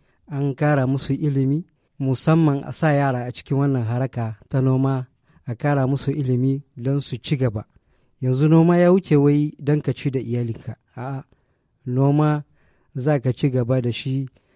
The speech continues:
ka zama wani entrepreneur haka, ka bude ayyuka da yawa, ka dauki ma'aikata cikin komin, ka kawo taimako kai ma ka taimaka ma talakawa.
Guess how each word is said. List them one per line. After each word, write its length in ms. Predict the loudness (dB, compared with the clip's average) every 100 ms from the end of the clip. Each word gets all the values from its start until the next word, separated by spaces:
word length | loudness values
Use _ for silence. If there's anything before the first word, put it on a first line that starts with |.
| _ _
ka 140 | -4
zama 500 | 0 2 2 2 0
wani 340 | 0 2 2 0
entrepreneur 800 | -2 -2 -4 -2 0 0 0
haka, 380 | -2 -4 -6 -6 -10
ka 140 | -6 -2
bude 300 | 2 4 2
ayyuka 400 | 2 2 2 0
da 80 | 0
yawa, 400 | 2 2 0 -6 _ _
ka 140 | -2
dauki 300 | 0 0 0
ma'aikata 540 | 0 0 -2 -2 -2
cikin 300 | -4 -2 -2
komin, 440 | -2 -2 0 0 -4 _ _ _ _ _
ka 140 | -8
kawo 280 | 0 4 6
taimako 460 | 6 2 0 0 0
kai 220 | 2 2
ma 160 | 2 -2
ka 100 | -2
taimaka 460 | 0 0 0 -2
ma 120 | -4
talakawa. 580 | -4 -6 -8 -6 -4 -4